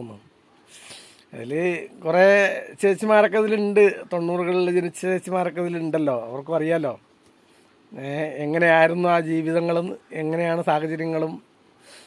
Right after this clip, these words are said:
ഏ, വീട്ടിൽ ഉപ്പാനെ പേടിക്കണം, ഉമ്മാനെ പേടിക്കണം, അച്ഛനെ പേടിക്കണം, അമ്മേനെ പേടിക്കണം, ആങ്ങളമാരെ പേടിക്കണം. ഏ, ഇന്നത്തെ പിള്ളേർക്ക് അങ്ങനെ ആരും പേടിയില്ലല്ലോ. ഇന്നത്തെ, ആ, കുട്ടികൾക്ക് ആരും പേടിയില്ല. അന്നത്തെ കാലത്ത് അതല്ല കേട്ടോ,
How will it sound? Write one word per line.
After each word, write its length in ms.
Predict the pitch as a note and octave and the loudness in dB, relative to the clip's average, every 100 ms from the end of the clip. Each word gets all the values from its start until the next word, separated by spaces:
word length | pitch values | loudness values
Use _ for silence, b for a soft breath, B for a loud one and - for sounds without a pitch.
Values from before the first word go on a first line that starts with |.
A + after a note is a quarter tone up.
| B _ C#3+ | B _ -6
ഏ, 20 | D3 C#3+ | -4 -4
വീട്ടിൽ 300 | D3+ C#3+ E3+ F3 | -6 -6 -2 -2
ഉപ്പാനെ 280 | D3 F3 E3 E3+ | 0 0 0 2
പേടിക്കണം, 400 | E3+ D#3 D#3+ E3 | 0 0 -2 -2
ഉമ്മാനെ 260 | D#3 D#3+ E3 D3+ | -2 -2 -2 -4
പേടിക്കണം, 320 | D#3 D3+ D#3 | -4 -2 -4
അച്ഛനെ 220 | D3 D#3+ E3+ | -4 -6 -4
പേടിക്കണം, 320 | D#3 D#3 D3+ D3+ | -4 -4 -4 -4
അമ്മേനെ 260 | D3 D#3+ E3+ | -4 -4 -4
പേടിക്കണം, 400 | E3 D#3 D3 D3+ E3 D3 | -2 -2 -4 -8 -8 -10
ആങ്ങളമാരെ 420 | C#3+ D#3 E3+ E3+ - | -6 -4 -4 -4 -6
പേടിക്കണം. 380 | D#3+ C#3+ D3+ D3+ C4 b b b b b b C#3 | -8 -8 -8 -10 -14 b b b b b b -8
ഏ, 120 | C#3+ C#3 | -8 -6
ഇന്നത്തെ 280 | D3 D3+ G3 | -6 -4 -4
പിള്ളേർക്ക് 360 | F3+ F#3 F#3 G3+ F#3 | 0 2 2 4 4
അങ്ങനെ 180 | F3+ F3+ | 4 4
ആരും 180 | F3 F3+ E3 | 4 2 0
പേടിയില്ലല്ലോ. 640 | D3+ E3+ F3+ C#3+ A#2+ F2+ - _ _ _ - - - _ _ _ b b b b b C3+ C3+ | 0 2 0 -2 -4 -8 -18 _ _ _ -20 -20 -20 _ _ _ b b b b b -10 -6
ഇന്നത്തെ, 340 | D3 F3+ G3 G3 F#3 - - | -6 2 6 6 4 -2 -2
ആ, 60 | G3 F#3+ | 0 2
കുട്ടികൾക്ക് 500 | F3 E3+ F#3+ F#3+ D#3+ G3+ F#3+ | -2 2 4 4 4 6 8
ആരും 260 | F#3 F3+ F#3+ F3+ | 6 6 2 2
പേടിയില്ല. 420 | F3 F3+ F#3+ C#3+ B2+ _ _ B B _ _ _ _ _ _ A#2 B2 | 2 4 2 0 -4 _ _ B B _ _ _ _ _ _ -12 -8
അന്നത്തെ 240 | C3+ C#3+ E3+ | -6 -2 2
കാലത്ത് 220 | F3+ E3+ | 2 4
അതല്ല 240 | F#3+ F3 E3 | 4 4 2
കേട്ടോ, 160 | C3 | -2